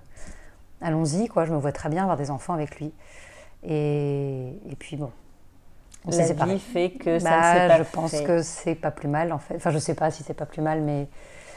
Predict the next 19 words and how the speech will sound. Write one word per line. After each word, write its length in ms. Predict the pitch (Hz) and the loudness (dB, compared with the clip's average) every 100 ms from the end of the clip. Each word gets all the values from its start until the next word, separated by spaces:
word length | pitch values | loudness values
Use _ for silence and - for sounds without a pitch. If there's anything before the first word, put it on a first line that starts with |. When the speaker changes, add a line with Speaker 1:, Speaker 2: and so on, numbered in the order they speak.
| - - - - - 220 | -20 -20 -20 -20 -14 0
Speaker 1:
voilà, 180 | 175 | 2
j'étais 240 | 147 143 135 | 2 0 -2
un 60 | |
peu 160 | 139 165 | 0 2
jeune, 260 | 151 160 165 | 2 2 2
oui, 140 | 151 | 0
j'avais 160 | 143 143 | -2 -6
vingt 200 | 156 - | -8 -6
et 40 | |
un, 220 | 160 160 | -4 -2
vingt-deux 380 | 151 151 151 147 | -2 0 0 0
ans, 280 | 160 175 190 196 - - - - - 143 | -2 -2 -4 -6 -14 -20 -20 -20 -18 -10
et 180 | 143 131 | -8 -6
j'avais 220 | 131 120 | -8 -6
envie 180 | 127 135 | -6 -6
de 60 | |
connaître 300 | - 151 139 - | -4 -4 -4 -4
d'autres 640 | 156 - 160 156 151 143 | -6 -4 -2 -2 -2 0
hommes. 320 | 180 208 180 | 2 2 0